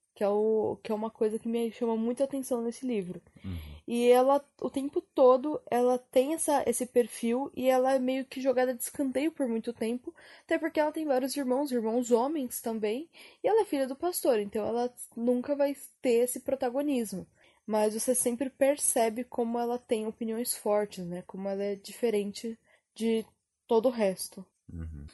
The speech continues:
Speaker 2: Ela é muito diferente mesmo. E o, o legal é que são, eu, eu fiquei pensando nesses dias, a, a galera fala assim,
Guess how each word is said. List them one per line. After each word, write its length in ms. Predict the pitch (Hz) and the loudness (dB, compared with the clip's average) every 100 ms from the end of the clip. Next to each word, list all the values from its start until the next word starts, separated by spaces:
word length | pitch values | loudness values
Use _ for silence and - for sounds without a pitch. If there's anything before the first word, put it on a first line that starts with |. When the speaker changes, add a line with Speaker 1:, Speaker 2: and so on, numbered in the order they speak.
| _ | _
Speaker 2:
Ela 120 | - 98 | -6 -4
é 20 | |
muito 200 | 95 98 | -4 -6
diferente 540 | 95 - 90 92 95 | -8 -6 -4 -6 -8
mesmo. 320 | 87 82 82 - _ _ - - _ | -8 -8 -10 -14 _ _ -20 -20 _
E 140 | 107 117 | -4 -2
o, 360 | 120 120 120 - | -2 -2 -4 -6
o 80 | 107 | -6
legal 340 | 117 98 101 | -4 -6 -8
é 60 | 110 | -8
que 180 | - 120 | -8 -6
são, 680 | - 117 131 139 113 82 82 - | -4 -4 -4 -4 -4 -6 -8 -10
eu, 200 | 104 - | -10 -8
eu 80 | 104 | -10
fiquei 240 | 101 - - | -12 -14 -8
pensando 320 | 143 - 110 | -6 -4 -4
nesses 260 | 95 95 | -2 -2
dias, 300 | 87 104 - _ _ _ _ | -2 -4 -10 _ _ _ _
a, 640 | 101 101 98 90 90 90 | -6 -4 -4 -4 -4 -6
a 40 | 98 | -6
galera 280 | 101 104 101 | -6 -6 -8
fala 340 | 98 95 92 | -10 -8 -6
assim, 380 | 90 - 87 | -8 -6 -8